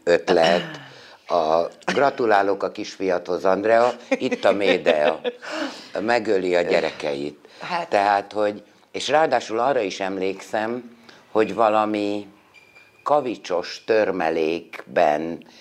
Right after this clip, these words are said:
Speaker 1: jártál bokáig, vagy télt,
Speaker 2: Igen.
Speaker 1: vagy nem tudom én, amin
Speaker 2: Csodálatos
Speaker 1: menni
Speaker 2: volt.
Speaker 1: is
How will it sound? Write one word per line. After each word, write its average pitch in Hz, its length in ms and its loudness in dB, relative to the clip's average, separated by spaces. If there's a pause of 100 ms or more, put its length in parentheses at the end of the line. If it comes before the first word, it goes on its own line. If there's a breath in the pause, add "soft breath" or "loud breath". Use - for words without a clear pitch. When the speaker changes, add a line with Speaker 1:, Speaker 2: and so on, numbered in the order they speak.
(180 loud breath)
Speaker 1:
jártál 82 840 -2 (120)
bokáig, 73 680 -4
vagy 71 200 -4 (120)
télt, 80 260 0
Speaker 2:
Igen. 135 160 -4
Speaker 1:
vagy 76 180 -4
nem 90 200 -4
tudom 107 220 2
én, 120 260 -4
amin 110 380 -2
Speaker 2:
Csodálatos 131 400 2 (100)
Speaker 1:
menni 95 180 -2
Speaker 2:
volt. 82 200 -6
Speaker 1:
is 85 100 -12